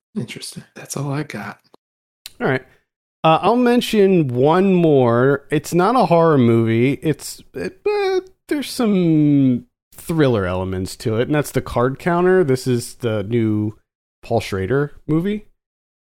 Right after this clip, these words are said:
Speaker 2: I gotta say, like, Paul Schrader, man, he, like, you know, a lot of times there's, there's very few directors that, like,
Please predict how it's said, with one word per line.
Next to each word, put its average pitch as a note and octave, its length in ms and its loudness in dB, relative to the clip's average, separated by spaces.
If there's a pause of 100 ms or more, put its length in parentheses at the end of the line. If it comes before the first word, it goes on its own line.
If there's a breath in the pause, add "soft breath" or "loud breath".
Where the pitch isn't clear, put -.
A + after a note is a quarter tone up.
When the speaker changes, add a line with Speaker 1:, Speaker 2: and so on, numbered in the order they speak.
(240)
Speaker 2:
I A3 40 0
gotta F4 160 4
say, C#3+ 220 2
like, G2 220 -4
Paul E4+ 200 -6
Schrader, G#2+ 480 -4
man, F#2+ 460 -6
he, A#2 120 -10
like, B2+ 300 -6 (640)
you F3 80 4
know, F3 200 2
a D#3+ 40 2
lot A3 180 2
of D4 80 -2
times E3+ 680 0 (180)
there's, D#3+ 180 -2
there's F3+ 220 2
very D#4 220 2
few E3+ 340 0
directors C3 680 0
that, A#2+ 220 0
like, G#2 440 -6